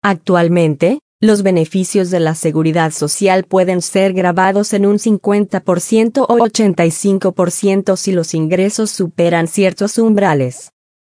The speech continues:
Trump ha prometido que los ancianos no pagarán estos impuestos, pero sin un reemplazo para esos ingresos, la propuesta podría acelerar la insolvencia de los fondos de seguridad social y Medicare.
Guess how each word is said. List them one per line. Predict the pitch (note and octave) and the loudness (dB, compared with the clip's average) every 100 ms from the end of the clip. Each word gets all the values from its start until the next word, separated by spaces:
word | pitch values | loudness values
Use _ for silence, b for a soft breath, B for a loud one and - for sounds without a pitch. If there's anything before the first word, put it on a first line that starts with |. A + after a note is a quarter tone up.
| _ _ _ | _ _ _
Trump | - G3 G3 G3+ | -2 2 2 0
ha | G#3+ | -2
prometido | - A3 G#3 F3+ - G3 G#3 | 0 2 2 0 -2 0 0
que | G3 | 0
los | F3+ E3 | 0 0
ancianos | E3+ E3 - F#3 F#3+ G3+ F#3 | -2 -4 -2 0 2 0 0
no | F#3+ G#3 | 0 0
pagarán | F#3+ F3+ E3 F3 G3+ | 0 0 0 2 2
estos | G3+ - - | 0 -2 -4
impuestos, | E3+ D#3 E3 D#3+ C#3 - E3 D4+ - - _ - | -2 -2 0 0 -2 -2 -4 -4 -8 -18 _ -2
pero | A3+ G#3 | 2 2
sin | G3+ G3 | 0 -2
un | F#3 | 0
reemplazo | E3 F3+ F3 E3+ F#3+ F#3+ - G3 | 0 0 0 0 0 0 -2 -2
para | F3+ D#3+ | -2 0
esos | D#3+ F#3 F#3 - | 0 -2 -4 -4
ingresos, | D#3 D#3+ D#3+ C#3+ F3+ A#3+ - - _ | -2 0 0 0 -2 -2 -4 -18 _
la | - A3+ | 0 0
propuesta | G#3+ F#3 F3 F3+ G3 - A3 | 2 -2 2 0 0 -2 -2
podría | - G3 G3 A3 G#3 | 0 2 4 4 2
acelerar | G3 G#3 F3+ F3 F3 | 0 0 2 2 2
la | G3+ | 2
insolvencia | F3 E3 D#3+ D#3+ F3+ F3+ - | 0 0 -2 0 2 0 0
de | E3+ | -2
los | E3 D#3 - | -2 -4 -6
fondos | - G3+ G#3 G#3+ | -2 0 2 0
de | G3 | -2
seguridad | G#3+ A3 G#3 G#3+ G3+ G#3 A3 | -2 0 2 2 2 0 0
social | - F3+ - F3+ F#3+ G#3+ | -2 -4 0 2 4 4
y | A3 | 4
Medicare. | G#3 G3+ - F#3 D3+ C#3 | 2 0 0 0 0 -2